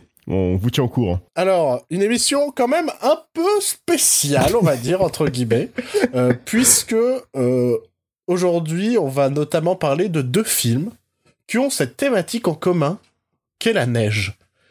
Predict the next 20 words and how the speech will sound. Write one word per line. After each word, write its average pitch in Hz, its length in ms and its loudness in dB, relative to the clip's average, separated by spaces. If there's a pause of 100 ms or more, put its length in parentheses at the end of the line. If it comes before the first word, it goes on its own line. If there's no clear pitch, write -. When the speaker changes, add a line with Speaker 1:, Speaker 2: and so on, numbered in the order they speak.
(320)
Speaker 2:
Et 151 80 0
donc 233 240 0
on 180 40 0
peut 151 140 -2
dire 143 200 0
que - 60 -6
c'est 175 160 -2
une 143 100 -2
émission 135 300 0
spéciale 143 420 0
neige. 110 520 0 (800)
Speaker 1:
C'est - 120 -2
un 110 80 2
peu 147 160 -2
notre, 123 320 -2
euh, 107 100 2
Christmas, - 500 -2
euh, 98 220 2
Christmas 117 300 -2
special. 98 560 0